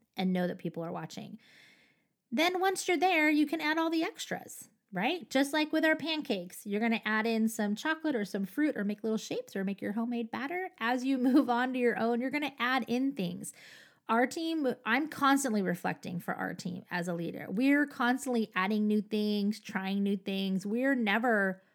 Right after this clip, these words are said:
a finished product. We are constantly looking at what are we doing? How can we do it better? How can we get more people involved? How can we make things duplicatable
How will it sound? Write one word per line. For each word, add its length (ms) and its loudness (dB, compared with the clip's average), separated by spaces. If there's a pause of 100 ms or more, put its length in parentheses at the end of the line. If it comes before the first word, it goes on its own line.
(200)
a 100 0
finished 440 0
product. 420 -10
We 160 2
are 100 0
constantly 640 -2
looking 380 0
at 260 0 (400)
what 160 4
are 60 6
we 100 4
doing? 440 4
How 200 0
can 120 0
we 60 4
do 120 4
it 100 0
better? 480 -2
How 220 2
can 140 0
we 80 2
get 120 2
more 140 4
people 400 -2
involved? 600 0
How 300 0
can 200 0
we 140 2
make 260 0
things 200 4
duplicatable 1080 0